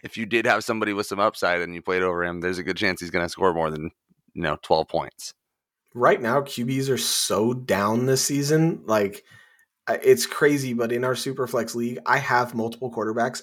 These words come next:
Speaker 2: and I'm starting one because my role players are all outscoring my quarterbacks, and that doesn't happen very often.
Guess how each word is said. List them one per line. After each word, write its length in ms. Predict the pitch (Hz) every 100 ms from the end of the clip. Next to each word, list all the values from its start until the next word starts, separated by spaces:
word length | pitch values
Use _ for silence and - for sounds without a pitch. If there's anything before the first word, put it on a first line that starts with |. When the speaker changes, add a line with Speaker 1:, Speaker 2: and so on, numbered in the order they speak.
| -
Speaker 2:
and 80 |
I'm 140 | 120 117
starting 440 | - 120 117 101
one 300 | 95 90 - _ _ _ _ _ _ _ _ -
because 480 | 131 143 135 123 -
my 400 | 127 127 127 120
role 320 | 107 117 117 135
players 420 | 156 147 165 160
are 140 | 135
all 220 | - 120
outscoring 440 | 127 123 - 123 117
my 120 | 107
quarterbacks, 600 | - 110 113 139 143 -
and 140 | 117 127
that 140 | -
doesn't 240 | 214 240
happen 420 | 165 113 135 104 95
very 240 | 101 95
often. 320 | 90 80 87